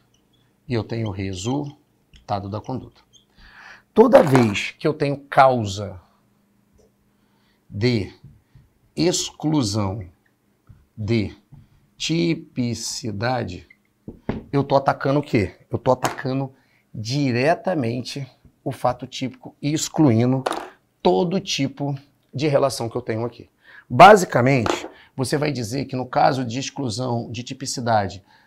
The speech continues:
por princípio da insignificância, gera automaticamente a atipi-, atipicidade do fato. Mas olha só, vamos gravar uma coisa aqui bem importante.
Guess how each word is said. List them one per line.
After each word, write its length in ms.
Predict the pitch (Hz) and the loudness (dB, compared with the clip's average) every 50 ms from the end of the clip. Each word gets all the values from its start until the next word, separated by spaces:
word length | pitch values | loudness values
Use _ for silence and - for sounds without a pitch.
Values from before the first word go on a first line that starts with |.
| _ _ _ - | _ _ _ -6
por 240 | 131 139 113 - | -4 -4 -4 -4
princípio 920 | - - 143 143 147 143 - - - - 143 123 - - - 95 90 85 - _ _ _ _ _ _ _ _ _ _ _ _ _ _ _ _ _ _ _ _ _ _ _ _ _ _ _ _ _ _ _ _ - - - - - - | -6 -4 -2 -2 -2 -2 -4 -8 -6 -4 -4 -4 -6 -8 -12 -12 -12 -14 -16 _ _ _ _ _ _ _ _ _ _ _ _ _ _ _ _ _ _ _ _ _ _ _ _ _ _ _ _ _ _ _ _ -20 -20 -20 -20 -20 -14
da 420 | - 104 117 117 113 110 - - _ - - _ _ _ _ _ _ _ _ _ _ _ - | -4 2 4 4 4 4 -2 -6 _ -20 -20 _ _ _ _ _ _ _ _ _ _ _ -4
insignificância, 3000 | 135 143 156 160 165 160 151 - - - - - 135 131 131 123 117 107 104 113 117 117 110 107 107 104 104 104 98 101 - _ _ _ _ _ _ _ _ _ - - - 123 - - - - 143 139 127 104 - - - - - - _ _ _ _ _ _ _ _ _ _ _ _ - | -2 0 0 0 0 -2 -2 -4 -4 -6 -6 -4 -2 -2 -2 -2 -4 -6 -6 -4 -4 -2 -2 -2 -2 -4 -4 -6 -6 -8 -16 _ _ _ _ _ _ _ _ _ -20 -14 -12 -12 -12 -12 -10 -6 -4 -4 -4 -6 -8 -10 -12 -14 -16 -18 _ _ _ _ _ _ _ _ _ _ _ _ -10
gera 360 | 135 120 123 120 117 113 117 | -6 -2 0 0 0 0 0
automaticamente 1160 | 127 131 127 160 151 147 143 143 - - - 170 165 135 120 123 123 120 - - - _ _ _ _ _ _ _ _ _ _ _ _ - _ _ _ _ _ _ _ _ _ - | -2 -4 -4 -4 -2 -2 -2 -4 -6 -8 -8 -6 -4 -4 -4 -6 -8 -10 -14 -18 -18 _ _ _ _ _ _ _ _ _ _ _ _ -20 _ _ _ _ _ _ _ _ _ -6
a 720 | 123 110 107 - - _ - - 123 135 143 147 151 147 | -4 -4 -4 -4 -6 _ -6 -2 0 0 0 0 -2 -4
atipi-, 1120 | 143 147 - - - 127 127 131 139 139 139 - - _ - 120 120 127 131 135 131 - _ _ _ _ _ _ _ _ _ | -6 -8 -10 -10 -6 -4 -4 -2 -2 -4 -6 -8 -18 _ -6 -4 -4 -4 -4 -6 -8 -16 _ _ _ _ _ _ _ _ _
atipicidade 1700 | - 117 117 113 - - - - 139 147 - - - _ _ _ _ - - _ - - - 143 135 - - 143 127 113 113 113 117 | -12 -12 -12 -12 -14 -14 -8 -8 -8 -8 -8 -16 -20 _ _ _ _ -20 -20 _ -20 -16 -8 -6 -6 -6 -6 -6 -4 -2 -2 -2 -4
do 60 | 120 131 | -6 -8
fato. 220 | - - 98 - - | -8 -10 -14 -8 -4
Mas 140 | 131 127 196 | 0 0 2
olha 140 | - 226 | 2 0
só, 160 | - - 107 92 | 2 2 0 0
vamos 180 | 131 170 208 | 0 0 2
gravar 220 | 240 254 202 170 170 | 2 4 4 4 2
uma 100 | 160 - | 2 2
coisa 200 | 156 139 123 120 | 0 0 0 0
aqui 120 | - 127 | 0 4
bem 140 | 123 151 180 | 6 6 6
importante. 580 | 180 180 175 - - 101 90 - - - - | 6 2 0 0 0 -2 -2 -2 -4 -8 -10